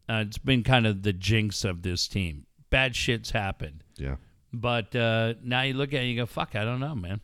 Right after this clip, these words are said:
Speaker 1: I don't know what happens."
Speaker 2: Oh, man. So, anyway, we're moving forward as we head into the new year, and you expect a lot of different moves, especially I think no one cares what any of the Dodgers or the Red Sox, any of those teams are doing. They just wanna see how the Padres moving in the right direction.
Speaker 1: Rocky said they are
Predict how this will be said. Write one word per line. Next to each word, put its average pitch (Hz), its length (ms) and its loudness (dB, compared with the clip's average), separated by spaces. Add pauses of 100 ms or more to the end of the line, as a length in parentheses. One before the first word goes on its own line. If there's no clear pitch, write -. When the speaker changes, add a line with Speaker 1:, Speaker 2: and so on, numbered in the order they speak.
(360)
Speaker 1:
I 120 60 -10
don't 131 140 -2
know 143 100 -2
what 92 160 -2
happens." 82 500 -8 (380)
Speaker 2:
Oh, 131 200 10
man. 113 320 6
So, 123 240 6
anyway, 127 240 8
we're 123 80 4
moving 123 240 4
forward 117 340 6
as 107 180 4
we 92 80 -2
head 110 140 4
into 113 180 4
the 104 120 0
new 107 60 2
year, 104 260 4
and 98 100 2
you 87 80 0
expect - 340 -2
a 98 60 -2
lot 98 180 2
of 95 80 -6
different 98 280 -2
moves, 95 280 0
especially 95 480 0
I 90 60 2
think 87 160 -4
no 104 100 0
one 101 120 0
cares 95 400 -2
what 90 260 -2
any 107 200 0
of 95 80 -2
the 92 80 -4
Dodgers 98 520 0
or 92 60 -4
the 87 100 -4
Red 92 180 0
Sox, 90 280 -2
any 95 80 0
of 95 60 0
those 95 120 -4
teams 90 160 -4
are 78 60 -12
doing. 85 260 -2
They 85 80 -2
just 80 160 -6
wanna 90 140 -2
see 101 100 -2
how 85 60 0
the 82 80 -4
Padres 95 440 0
moving 85 220 -2
in 80 60 -2
the 82 100 -2
right 80 180 0
direction. 76 160 -2 (360)
Speaker 1:
Rocky 180 80 4
said 170 300 4
they 151 180 6
are 139 160 6